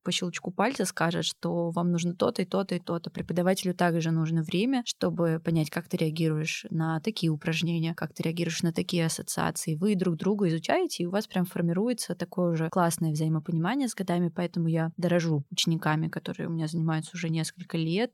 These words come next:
и осознанно продолжаю с ними работать, потому что мне тоже это очень интересно.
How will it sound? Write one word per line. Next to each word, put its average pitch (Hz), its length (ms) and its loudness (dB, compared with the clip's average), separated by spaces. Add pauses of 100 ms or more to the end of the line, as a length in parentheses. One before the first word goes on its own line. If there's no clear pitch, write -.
и 165 600 -4
осознанно 185 840 2
продолжаю 180 460 2
с - 100 -6
ними 175 140 4
работать, 180 440 0
потому 175 300 0
что - 160 -4
мне 170 120 2
тоже 175 280 2
это 165 140 -2
очень 170 260 0
интересно. - 480 -4